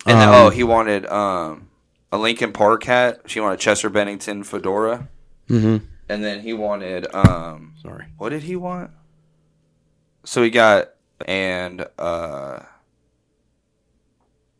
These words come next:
Speaker 1: that's it. That was his main present he wanted. Oh, and he got a G I Joe. He wanted, like, an army guy. So I got him a new G I Joe. And the dude comes with a fucking crocodile, too.
Speaker 2: Does he really?
Speaker 1: Mm-hmm.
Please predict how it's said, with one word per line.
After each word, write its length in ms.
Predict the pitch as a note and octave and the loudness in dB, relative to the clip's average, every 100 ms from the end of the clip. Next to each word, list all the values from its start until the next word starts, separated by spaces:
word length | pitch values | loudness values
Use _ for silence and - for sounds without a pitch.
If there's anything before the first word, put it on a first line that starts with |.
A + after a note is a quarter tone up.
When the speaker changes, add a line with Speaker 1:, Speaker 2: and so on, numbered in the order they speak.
| _ | _
Speaker 1:
that's 260 | G#2+ G2+ - | 0 0 0
it. 120 | F2 | 2
That 140 | G#2 G#2+ | 4 4
was 160 | G2+ | 2
his 140 | G#2 F#2 | -6 -6
main 260 | F#2+ F2+ | -6 -6
present 320 | - F2+ F2 | -4 -4 -4
he 40 | E2 | -8
wanted. 300 | D#2+ D#2+ - | -8 -10 4
Oh, 140 | C3+ B2+ | 8 8
and 180 | B2 B2 | 6 2
he 60 | |
got 180 | A#2+ A2 | 2 2
a 80 | F#2+ | 0
G 240 | G2+ G2+ | -4 -2
I 100 | F2+ | -2
Joe. 380 | E2+ E2+ D2 - _ - | -2 -8 -8 -12 _ -14
He 100 | G#2 | -12
wanted, 300 | G2 F2+ E2+ | -12 -12 -12
like, 180 | E2+ - | -10 -10
an 60 | |
army 320 | F2 F2 D#2+ | -8 -8 -8
guy. 300 | D2+ C#2+ E2 - - - - - | -8 -8 -8 -12 -18 -18 -20 -14
So 160 | - | -6
I 40 | F2+ | -2
got 160 | F2+ | -2
him 120 | E2+ | -2
a 180 | D#2+ D2 E2 | -10 -12 -14
new 200 | F#2 E2 | -14 -12
G 220 | F2 D#2+ | -8 -8
I 80 | D#2 | -8
Joe. 340 | E2+ D2+ C#2 _ _ _ - | -10 -10 -14 _ _ _ -14
And 240 | G2+ G#2 | -12 -6
the 100 | G#2 | -4
dude 280 | G#2 D#3 F#3+ | -2 -2 -2
comes 240 | - F3+ D#3 | 2 0 0
with 100 | C#3+ | -2
a 40 | |
fucking 340 | - D#3+ D#3+ G2+ | 0 0 -2 -4
crocodile, 600 | - F3 - F#2 E2 E2+ | 2 4 4 0 -2 -4
too. 280 | C#3 G#2 - _ _ _ _ _ _ _ _ G#2+ | -8 -8 -10 _ _ _ _ _ _ _ _ 4
Speaker 2:
Does 180 | B2+ | 6
he 60 | C#3 | 8
really? 260 | G#2+ A#2 A#2+ | 4 2 0
Speaker 1:
Mm-hmm. 460 | A#2 C3+ F#3+ A#3+ | -6 -12 -12 -14